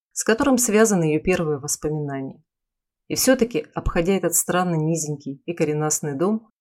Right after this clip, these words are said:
более похожий на хижину, что она видела в бедных кварталах,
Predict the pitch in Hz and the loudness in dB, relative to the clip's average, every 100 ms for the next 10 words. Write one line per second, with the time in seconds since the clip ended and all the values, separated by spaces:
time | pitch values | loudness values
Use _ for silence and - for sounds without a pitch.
0 | _ - 156 175 170 170 175 160 160 160 | _ -4 4 6 6 4 2 2 0 0
1 | - 160 151 151 151 - 160 156 151 151 | -2 -4 -2 -6 -8 -2 0 0 0 0
2 | 143 143 135 143 147 - 147 - 160 147 | 0 -2 -2 -4 -6 -6 -6 -6 -6 -6
3 | 147 - | -8 -14